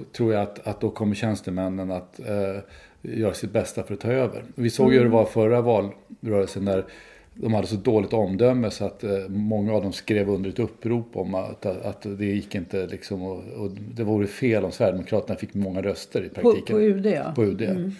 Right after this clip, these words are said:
Speaker 2: ja.
Speaker 1: Och, och det, en del av dem, det var intervjuer med dem det här en vecka, en del förstod fortfarande inte varför det var fel.
Speaker 2: Nej.
Speaker 1: Och det säger ju någonting om, om den interna kulturen på U D. Så att det är nog inte så lätt att bli utrikesminister.
Speaker 2: Nej, och då är det ju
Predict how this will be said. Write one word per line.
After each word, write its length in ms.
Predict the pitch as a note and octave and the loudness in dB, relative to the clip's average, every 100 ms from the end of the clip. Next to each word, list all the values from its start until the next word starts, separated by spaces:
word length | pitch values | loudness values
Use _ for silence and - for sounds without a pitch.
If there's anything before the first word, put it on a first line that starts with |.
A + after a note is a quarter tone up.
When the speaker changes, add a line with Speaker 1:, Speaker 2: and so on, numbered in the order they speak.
| - | -8
Speaker 2:
ja. 240 | G3 G3+ | -4 2
Speaker 1:
Och, 220 | F3 A#2+ D#3+ | 4 4 2
och 100 | C#3+ | 2
det, 260 | C#3 A2 | 2 0
en 140 | C3+ B2 | 2 4
del 200 | A#2+ C3+ | 6 6
av 80 | |
dem, 120 | A#2 G#2 | 4 2
det 60 | |
var 80 | G#2+ | 0
intervjuer 320 | A2 A2 A2 | -2 -2 -2
med 140 | G#2 G#2+ | 0 0
dem 140 | G#2 | 0
det 80 | G2+ | 0
här 120 | G2+ | 0
en 60 | G2+ | 0
vecka, 260 | G#2 - | -2 -2
en 60 | G2+ | -2
del 160 | A2+ G#2 | -2 -4
förstod 360 | A#2 - G#2 | -4 -4 -4
fortfarande 500 | - A2 - B2+ C#3+ | -4 -4 -2 -2 0
inte 140 | B2 F2+ | -2 -6
varför 200 | F2+ F#2+ | -12 -8
det 80 | F#2 | -6
var 100 | F#2 | -6
fel. 380 | - A#2+ - - | -6 -8 -8 -6
Speaker 2:
Nej. 320 | A3+ G3+ F#3 | -2 -2 0
Speaker 1:
Och 60 | B2 | 0
det 60 | |
säger 280 | A#2 C#3+ C#3 | 2 6 8
ju 80 | C3 | 8
någonting 360 | A2+ G2 E2+ G2+ | 6 2 -2 -2
om, 220 | F2+ G#2+ | -2 -4
om 200 | G#2+ G2 | -4 -4
den 120 | F#2+ | -4
interna 440 | G2+ F2+ G2+ F#2+ F#2+ | -6 -4 -2 -4 -6
kulturen 500 | - F#2+ C3+ C3 A#2 | -10 -4 -2 -2 -2
på 120 | A#2+ | -6
U 120 | G2 | -8
D. 60 | A2 | -8
Så 120 | - | -8
att 80 | G#2+ | -2
det 80 | A#2+ | 0
är 80 | C3 | 2
nog 140 | A#2 | 0
inte 160 | G2 - | -2 -8
så 80 | |
lätt 320 | G2+ G2+ - - | -10 -10 -14 -14
att 60 | |
bli 160 | F#2 F#2 - _ | -12 -14 -18 _
utrikesminister. 960 | - F#2+ - G#2 - G#2 G#2+ A2+ - A#2+ - | -14 -12 -12 -14 -12 -10 -10 -12 -14 -16 -8
Speaker 2:
Nej, 420 | A3+ A3+ A3 A3+ - - - | -2 0 0 -2 -4 -8 -2
och 140 | G#3+ | -2
då 260 | F#3+ A#3 E4+ | 0 2 2
är 80 | D4+ | 4
det 60 | |
ju 160 | G3+ F#3+ | 4 4